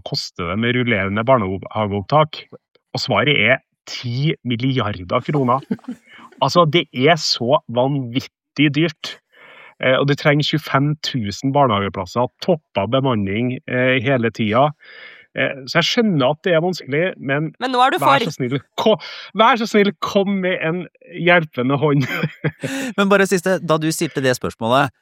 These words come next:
Speaker 3: ofte så stilles jo ikke sånne spørsmål, eh, fra stortingsrepresentanter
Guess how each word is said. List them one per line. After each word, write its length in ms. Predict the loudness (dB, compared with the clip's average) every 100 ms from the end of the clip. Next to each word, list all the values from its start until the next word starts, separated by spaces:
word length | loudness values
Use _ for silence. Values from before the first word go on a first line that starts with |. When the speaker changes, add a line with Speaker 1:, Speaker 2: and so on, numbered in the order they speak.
| _
Speaker 3:
ofte 320 | -4 -4 -6 -4
så 80 | -4
stilles 300 | -4 -6 -6
jo 60 |
ikke 160 | -6 -2
sånne 160 | -2 -2
spørsmål, 480 | -4 -2 0 0 0
eh, 180 | -6 -6 -4
fra 380 | 0 2 2 0
stortingsrepresentanter 960 | -4 -6 -8 -10 -8 -10 -4 -4 -4